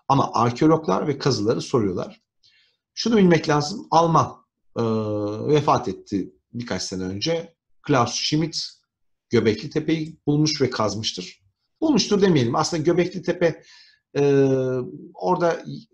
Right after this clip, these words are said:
ki halk tarafından bulunuyor. Ama bunun kazısını Klaus Schmidt yönetiyor.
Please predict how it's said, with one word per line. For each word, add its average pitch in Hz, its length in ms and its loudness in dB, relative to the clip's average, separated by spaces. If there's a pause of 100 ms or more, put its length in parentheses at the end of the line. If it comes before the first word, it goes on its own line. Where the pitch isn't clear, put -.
(800)
ki - 160 0
halk - 360 0
tarafından 107 520 -4
bulunuyor. 156 400 -6 (460)
Ama 180 380 -2
bunun 160 360 -4
kazısını 156 640 -4
Klaus 143 240 -2
Schmidt - 360 -8
yönetiyor. 101 460 -12